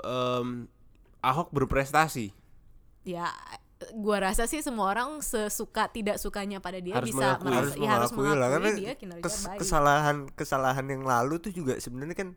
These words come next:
Speaker 3: gua bukannya menyepelekan kan.
Speaker 2: Mm-mm.
Speaker 3: Maksudnya tidak ada tindakan korupsi
Speaker 1: Oh iya,
Speaker 3: atau
Speaker 1: dia, dia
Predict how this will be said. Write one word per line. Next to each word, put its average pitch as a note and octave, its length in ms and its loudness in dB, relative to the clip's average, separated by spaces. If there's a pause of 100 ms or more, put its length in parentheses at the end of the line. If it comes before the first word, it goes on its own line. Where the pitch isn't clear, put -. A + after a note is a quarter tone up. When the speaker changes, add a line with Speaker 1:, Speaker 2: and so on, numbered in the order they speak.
(180)
Speaker 3:
gua E3 160 2
bukannya D3 380 0
menyepelekan B2+ 840 -2
kan. G#2+ 200 -8
Speaker 2:
Mm-mm. G#2+ 120 -16
Speaker 3:
Maksudnya C3+ 300 -4
tidak C3 340 -2
ada A#2+ 160 -4
tindakan A#2 520 -4
korupsi D3 720 -4
Speaker 1:
Oh E3+ 100 6
iya, G3 140 10
Speaker 3:
atau D#3+ 200 6
Speaker 1:
dia, - 40 6
dia F3 180 0